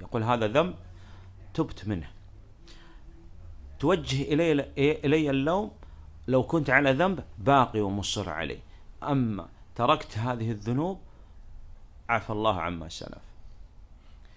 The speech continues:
إذا أذنب استغفر، فإن هذه الثلاث، يقول، عنوان السعادة.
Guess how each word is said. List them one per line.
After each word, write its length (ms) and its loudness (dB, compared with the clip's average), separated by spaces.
إذا 180 2
أذنب 680 2
استغفر، 720 0
فإن 400 2
هذه 420 4
الثلاث، 580 2
يقول، 420 -2
عنوان 440 0
السعادة. 520 -6